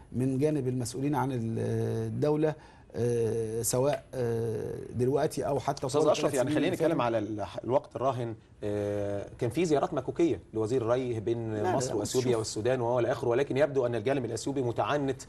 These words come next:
Speaker 1: أيوة، ما هو،
Speaker 2: واتخذ
Speaker 1: ما
Speaker 2: قرار
Speaker 1: هو
Speaker 2: يعني.
Speaker 1: الجانب الأثيوبي المتعنت دوت، يعني أنت دايمًا في، في مثل هذه القضايا يجب أن تكون لديك أوراق ضغط. يعني هي
Speaker 2: مم.
Speaker 1: الفكرة في الآخر إنك لا تراهن على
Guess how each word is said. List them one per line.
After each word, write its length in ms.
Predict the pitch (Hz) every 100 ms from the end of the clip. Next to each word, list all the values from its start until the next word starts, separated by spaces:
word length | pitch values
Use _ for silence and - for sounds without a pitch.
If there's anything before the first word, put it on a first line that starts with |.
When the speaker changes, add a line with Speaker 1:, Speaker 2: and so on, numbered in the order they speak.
| -
Speaker 1:
أيوة، 160 | 311
ما 80 | 294
هو، 60 | 220
Speaker 2:
واتخذ 280 | - 131 -
Speaker 1:
ما 60 | 160
Speaker 2:
قرار 180 | 151 185
Speaker 1:
هو 60 |
Speaker 2:
يعني. 100 | 226 185
Speaker 1:
الجانب 280 | 196 208
الأثيوبي 320 | 165 131 185 185
المتعنت 500 | 156 120 139 165 127
دوت، 320 | 143 156 160 - - -
يعني 280 | 123 127 139
أنت 140 | 160
دايمًا 440 | 156 165 165 160 143
في، 180 | 135
في 140 | 127 160
مثل 200 | 180 147
هذه 200 | 160 160
القضايا 420 | 139 127 151 156
يجب 180 | 165 -
أن 120 | 117
تكون 280 | 123 - 147
لديك 280 | 139 156 85
أوراق 260 | 120 135
ضغط. 220 | 131 127 - - - - 98
يعني 140 | 113
هي 20 |
Speaker 2:
مم. 60 | 151
Speaker 1:
الفكرة 320 | 151 165 165
في 60 | 123
الآخر 340 | - 165 147
إنك 240 | 156 147 156
لا 100 | 175
تراهن 360 | 175 170 160
على 300 | 135 165 175